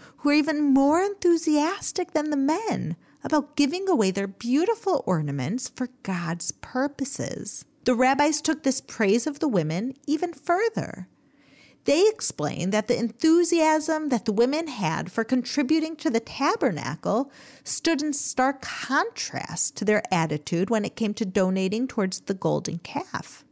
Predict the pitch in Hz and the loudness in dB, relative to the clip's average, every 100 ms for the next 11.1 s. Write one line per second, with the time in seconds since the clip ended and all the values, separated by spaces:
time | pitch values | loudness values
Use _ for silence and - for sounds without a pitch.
0 | _ _ - 240 - 349 381 202 - 185 | _ _ -4 -4 2 4 6 4 0 0
1 | 175 170 220 214 214 262 277 247 226 - | 4 4 4 4 4 4 2 2 0 0
2 | 247 247 233 233 - - 339 - 392 370 | 2 4 4 4 2 0 0 2 2 4
3 | 359 330 294 311 - 240 165 175 175 185 | 2 2 -2 0 0 2 0 0 0 0
4 | 233 - 285 - 226 233 240 196 196 208 | 0 0 -2 2 0 2 0 2 2 2
5 | 226 226 277 294 - - - - _ 196 | -2 -2 -2 -2 -2 -8 -18 -20 _ -2
6 | 202 202 214 208 - - 185 170 220 311 | -2 2 0 0 -2 0 -2 0 2 4
7 | 277 - 135 147 185 233 220 269 370 381 | 2 0 -6 -4 -2 -2 2 2 2 0
8 | - 170 170 165 180 214 254 - 214 196 | 0 0 0 0 0 2 -2 0 0 2
9 | 202 277 269 285 285 294 294 240 190 302 | 0 0 0 -2 -2 0 0 2 2 0
10 | - - 202 143 - - 123 - - 165 | -4 -2 0 0 -6 -8 -6 -8 -10 -12